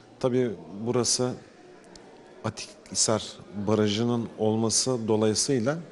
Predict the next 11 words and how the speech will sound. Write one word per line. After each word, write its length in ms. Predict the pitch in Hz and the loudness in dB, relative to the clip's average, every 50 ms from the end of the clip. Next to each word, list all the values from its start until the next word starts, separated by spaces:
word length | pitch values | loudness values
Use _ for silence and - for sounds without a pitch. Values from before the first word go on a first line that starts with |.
| - - - | -18 -12 -8
şanslı. 520 | - - - 113 110 101 - - - 101 127 139 - - - - - - - - - - - - - - - - - - | -4 0 2 2 2 2 0 -2 -4 -6 -6 -8 -12 -18 -20 -20 -20 -20 -20 -20 -20 -20 -20 -20 -20 -20 -20 -20 -8 -4
Tabii 280 | - 117 117 123 120 110 98 80 78 92 98 101 | -2 0 2 2 0 0 -4 -8 -10 -10 -6 -2
bizim 420 | 107 117 110 107 120 127 131 120 - - | 0 0 2 2 2 2 0 0 -2 -2
ilçemizde 680 | 113 113 104 - - 117 117 120 117 113 113 123 113 101 | -2 0 0 2 2 2 4 4 2 4 4 2 2 2
de 160 | 110 107 - - | 2 0 0 -2
iki 140 | 95 - - | -6 -6 -2
tane 300 | - 113 107 110 107 101 | 0 2 2 2 2 2
barajımız 560 | 110 107 110 110 98 110 117 120 117 95 104 | 4 4 4 4 2 2 0 0 0 2 2
var, 140 | 107 104 - - | 2 2 2 2
altı 320 | - 104 104 - - - | 2 2 2 0 -2 -4
tane 320 | - 113 110 107 107 104 | -2 0 0 2 2 0